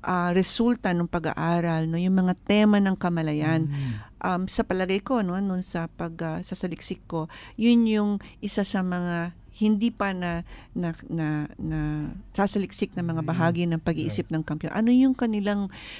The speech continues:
Speaker 1: mga kahulugan? Ano yung kanilang, uh, malalim na pag-iisip, no? Yung mga insights nila tungkol sa bakit sila naging kampiyon.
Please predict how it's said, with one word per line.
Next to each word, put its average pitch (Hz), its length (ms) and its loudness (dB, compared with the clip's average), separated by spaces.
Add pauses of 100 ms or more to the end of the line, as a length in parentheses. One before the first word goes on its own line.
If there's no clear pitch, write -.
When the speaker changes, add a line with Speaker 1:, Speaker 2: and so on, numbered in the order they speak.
(180)
Speaker 1:
mga 185 520 0
kahulugan? 180 880 2
Ano 208 200 0
yung 254 280 6
kanilang, 190 640 -2 (400)
uh, 180 160 -6
malalim 196 580 2
na 196 140 -6
pag-iisip, 190 640 -6 (280)
no? 185 200 -4
Yung 226 320 0
mga - 60 -10
insights 208 640 -2
nila 180 320 -2
tungkol 202 400 -2
sa 196 240 -4
bakit 202 400 -4
sila 190 240 -4
naging 175 400 -6
kampiyon. 156 640 -6